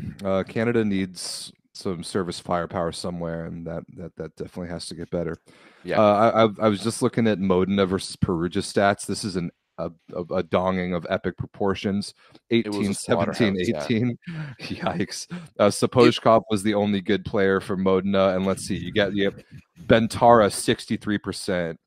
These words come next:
Speaker 1: uh, Semeniuk, seventy-three percent, Plotnitsky, sixty-nine percent. Um, the middle's
Speaker 2: Yeah.
Speaker 1: like, sky high kill percentage. Like, the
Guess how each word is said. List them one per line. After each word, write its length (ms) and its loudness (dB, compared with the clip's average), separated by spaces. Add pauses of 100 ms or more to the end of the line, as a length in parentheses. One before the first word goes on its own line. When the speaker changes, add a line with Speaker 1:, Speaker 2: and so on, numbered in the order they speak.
Speaker 1:
uh, 160 2
Semeniuk, 560 -2
seventy-three 580 -4
percent, 600 -6
Plotnitsky, 540 -2
sixty-nine 600 -2
percent. 440 -6 (460)
Um, 300 2
the 100 2
middle's 500 2
Speaker 2:
Yeah. 140 0
Speaker 1:
like, 180 -2
sky 380 2
high 240 4
kill 240 -4
percentage. 580 -4
Like, 180 -2
the 200 0